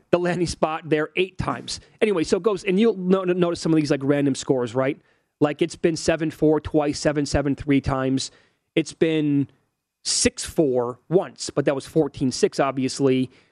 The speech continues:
We've had an eight nothing one time. I mean, how random is that? That was the Seahawks-Broncos game where it was eight nothing into the first quarter. And we had that Eagles-Patriots game from a couple of years ago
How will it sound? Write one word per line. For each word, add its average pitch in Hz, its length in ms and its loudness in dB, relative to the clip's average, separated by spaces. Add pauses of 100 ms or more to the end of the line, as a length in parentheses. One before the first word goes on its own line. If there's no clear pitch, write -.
We've 165 140 2
had 190 120 0
an 147 120 -6 (100)
eight 208 200 -4
nothing 214 580 -2
one 180 260 -2
time. 196 320 0
I 156 40 -2
mean, 160 140 4
how 185 140 0
random 175 340 2
is 147 80 -2
that? 147 200 0
That 151 120 0
was 147 120 -2
the 147 40 -4
Seahawks-Broncos 165 800 -2
game 135 240 2
where 139 60 0
it - 20 0
was 131 140 -6
eight 160 120 0
nothing 156 220 0
into 139 140 2
the 131 80 0
first 139 240 -2
quarter. 139 340 2 (400)
And 170 160 0
we 180 120 0
had 170 340 -2 (320)
that 160 180 0
Eagles-Patriots 208 800 0
game 156 220 2
from 156 120 2
a 143 60 2
couple 147 240 -2
of 139 60 2
years 135 240 2
ago 135 340 0